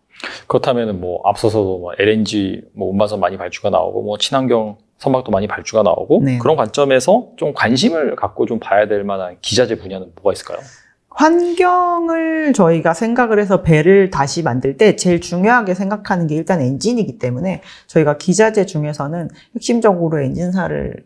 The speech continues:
Speaker 2: 일단
Speaker 1: 음.
Speaker 2: 우선적으로 검토하시는 게 가장 좋고요. 기본적으로 배를 만들었다면 무조건 들어가야 되는 필수 기자재 위주로 보시는 게 레버리지 효과를 많이 보실 수 있습니다. 저희가
Speaker 1: 음.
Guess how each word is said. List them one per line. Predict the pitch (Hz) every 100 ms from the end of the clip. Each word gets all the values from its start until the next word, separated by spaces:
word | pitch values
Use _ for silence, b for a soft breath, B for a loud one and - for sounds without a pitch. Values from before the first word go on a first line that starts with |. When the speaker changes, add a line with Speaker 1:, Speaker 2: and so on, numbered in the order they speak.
| -
Speaker 2:
일단 | 139 165
Speaker 1:
음. | 147
Speaker 2:
우선적으로 | 135 165 156 139 131 139
검토하시는 | - 135 165 156 151 135
게 | 127
가장 | 127 139 135
좋고요. | 143 - - 98 - B B B
기본적으로 | 214 214 247 233 190 175 -
배를 | 170 180 170 -
만들었다면 | - 143 185 240 240 214 196 156
무조건 | 156 240 254
들어가야 | 190 165 165 156
되는 | 143 143
필수 | - 359 349 - 359
기자재 | 202 185 165 143
위주로 | 139 - 165 156
보시는 | 147 156 147 131
게 | 160 131 b b -
레버리지 | 151 175 170 156
효과를 | 143 147 131
많이 | 127 123 143
보실 | 139 135
수 | 156
있습니다. | 139 135 123
저희가 | 143
Speaker 1:
음. | 143